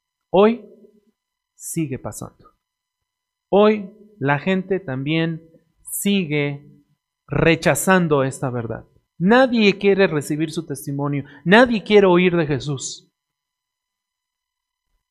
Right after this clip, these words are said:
Juan doce treinta y siete dice, "Aunque ha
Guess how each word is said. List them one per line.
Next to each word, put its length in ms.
Juan 320
doce 240
treinta 340
y 60
siete 340
dice, 400
"Aunque 380
ha 40